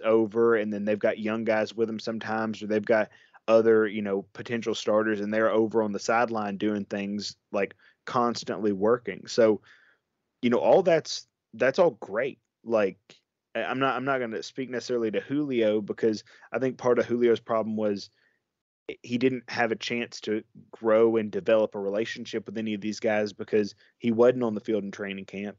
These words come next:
and then he didn't practice a lot during the season. And when he did practice, it was always somebody different beside him, because A J Brown couldn't stay on there and Reynolds was off the team by halfway through the year. Like,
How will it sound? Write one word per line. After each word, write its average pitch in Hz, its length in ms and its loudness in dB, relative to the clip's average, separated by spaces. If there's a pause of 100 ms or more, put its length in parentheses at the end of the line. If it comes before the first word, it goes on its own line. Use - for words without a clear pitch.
and 110 180 -2
then 104 100 0
he 101 160 -8
didn't 120 300 2
practice 101 400 -6
a 107 60 -8
lot 101 180 -4
during 98 220 -8
the 92 40 -14
season. 101 440 -8
And 104 100 -2
when 113 120 0
he 107 60 0
did 135 240 2
practice, 107 520 -2
it 110 100 -4
was 110 140 2
always 113 280 4
somebody 113 280 -4
different 110 400 -4
beside 101 320 -6
him, 107 120 -6
because 104 380 -2
A 107 160 2
J 107 140 0
Brown 107 300 -4
couldn't 110 260 -4
stay 117 180 -2
on 110 220 -2
there 110 340 2
and 95 320 -6 (380)
Reynolds 113 580 2
was 104 400 0 (100)
off 107 240 2
the 113 100 -6
team 110 380 -4
by 101 160 0
halfway 107 380 -2
through 110 160 -4
the 104 100 -2
year. 107 280 2
Like, 98 280 -2